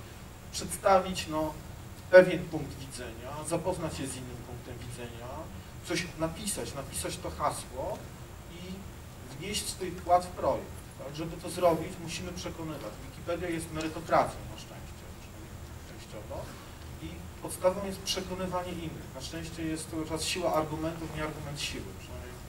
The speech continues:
staram, staram się w to wierzyć. No i do tego tak naprawdę najważniejszy jest ten,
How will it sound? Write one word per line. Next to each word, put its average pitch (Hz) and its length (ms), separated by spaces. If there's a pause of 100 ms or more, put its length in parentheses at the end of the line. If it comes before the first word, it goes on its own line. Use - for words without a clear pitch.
(420)
staram, 147 380 (600)
staram 302 240
się - 120
w - 40
to - 160 (100)
wierzyć. - 200 (1400)
No 180 60
i 196 80
do 202 100
tego 220 220
tak 208 160
naprawdę 202 360
najważniejszy 196 640
jest 185 220
ten, 185 140